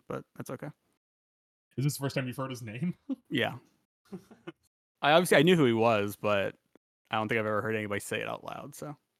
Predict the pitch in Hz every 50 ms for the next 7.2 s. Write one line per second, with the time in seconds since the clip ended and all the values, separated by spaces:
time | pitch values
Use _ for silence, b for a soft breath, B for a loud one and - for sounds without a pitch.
0 | _ _ _ _ - - 160 139 127 - 147 139 139 143 - 143 156 160 139 -
1 | _ - 156 160 151 135 - 147 135 127 - - 127 117 120 120 - - 131 117
2 | 113 113 117 117 120 120 120 - 135 127 131 - _ - 135 - - 139 131 131
3 | 131 123 - 156 135 139 139 135 131 - 160 143 139 135 139 135 131 165 156 147
4 | 151 139 139 - - - - 147 143 131 127 - - 143 131 120 123 120 120 120
5 | 110 120 120 - 131 123 120 113 - 123 117 120 120 117 113 113 117 113 113 113
6 | 117 117 117 113 113 - - - 120 113 110 - - 110 107 104 - 113 110 110
7 | - 117 117 120